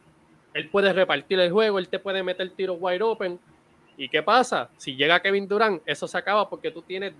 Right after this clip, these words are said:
dos, dos anotadores natos que, te, que son buenos tiradores,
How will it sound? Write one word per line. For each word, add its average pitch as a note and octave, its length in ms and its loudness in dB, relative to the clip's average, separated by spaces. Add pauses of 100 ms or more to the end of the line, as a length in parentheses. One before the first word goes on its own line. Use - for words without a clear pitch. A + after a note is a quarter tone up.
(100)
dos, G#3+ 320 -2 (440)
dos F3 140 -2
anotadores G3 720 -8
natos F3+ 680 -6 (420)
que, C3+ 80 -12
te, C3+ 220 -10 (100)
que C#3 80 -16
son C#3 240 -16
buenos F3 300 -8
tiradores, F3+ 640 -2